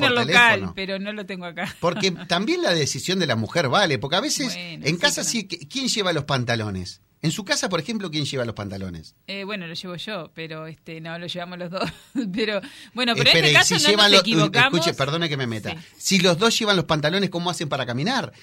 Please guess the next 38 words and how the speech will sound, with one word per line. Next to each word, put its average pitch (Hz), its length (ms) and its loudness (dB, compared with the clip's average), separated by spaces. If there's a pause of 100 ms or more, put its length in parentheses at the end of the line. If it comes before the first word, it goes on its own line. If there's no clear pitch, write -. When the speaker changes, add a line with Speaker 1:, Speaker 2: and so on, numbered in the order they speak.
(140)
Speaker 2:
Digo, 131 220 -4
porque 117 260 -8
si 139 240 -2
el 135 140 -4
pantalón 139 440 2
tiene 202 220 2
dos, 151 260 0
¿no? 180 420 0
Speaker 1:
<laughs> - 200 -20
Bueno, 233 240 -4
caminamos 294 440 -2
bastante 247 420 0
bien 240 180 -2
porque 233 200 -8
lo 190 100 -6
llevamos 180 360 -8
los 175 140 -12
dos, 170 200 -14 (160)
por 165 120 -8
Speaker 2:
Bueno, 95 260 -2
Speaker 1:
eso. - 180 -10
<laughs> - 60 -20
Speaker 2:
perfecto. 113 600 -6 (400)
Eh, 143 720 0
nuestra 190 380 4
invitada, 156 720 4 (720)
vamos 202 420 2
a 208 40 2
habilitar 180 360 0
los, 165 380 -2
los 139 140 -2
números 156 300 -2
telefónicos 190 580 -6 (120)
porque 160 360 -2
queremos 190 380 -2
que 170 120 -6
la 151 100 -2
audiencia, 170 580 -4